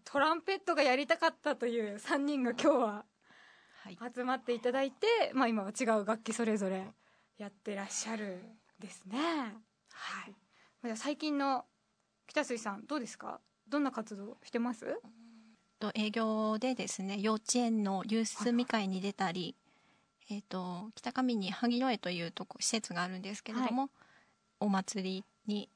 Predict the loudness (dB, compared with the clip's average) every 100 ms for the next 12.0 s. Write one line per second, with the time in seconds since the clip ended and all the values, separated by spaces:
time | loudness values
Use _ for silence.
0 | _ -20 _ _ _ _ _ -10 -6 -6
1 | -6 -10 -4 -2 -2 -6 -8 -8 -8 -8
2 | -12 -6 -4 -4 -6 -12 _ -12 -8 -8
3 | -10 _ _ -4 -4 0 2 2 2 2
4 | 0 0 -4 -2 2 2 0 -4 -4 -6
5 | -12 _ -4 0 0 -2 -4 -4 -6 -12
6 | -20 _ _ -6 0 2 4 6 6 4
7 | 4 2 2 4 4 4 6 4 4 0
8 | -2 2 4 2 0 -2 -2 2 4 4
9 | 4 4 4 2 0 -4 -4 -4 -2 0
10 | 0 -4 _ _ _ -4 2 2 6 4
11 | 4 4 4 4 2 2 2 4 4 2